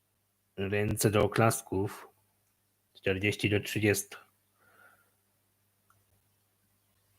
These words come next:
I as serwisowej gem dla Huberta.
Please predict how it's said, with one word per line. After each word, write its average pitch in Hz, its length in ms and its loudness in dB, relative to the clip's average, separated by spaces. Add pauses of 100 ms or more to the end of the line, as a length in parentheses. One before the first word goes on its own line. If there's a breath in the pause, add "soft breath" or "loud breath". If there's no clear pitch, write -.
(1400)
I 175 260 12
as 151 340 12
serwisowej 143 640 12
gem 131 240 10
dla 127 160 12
Huberta. 120 840 6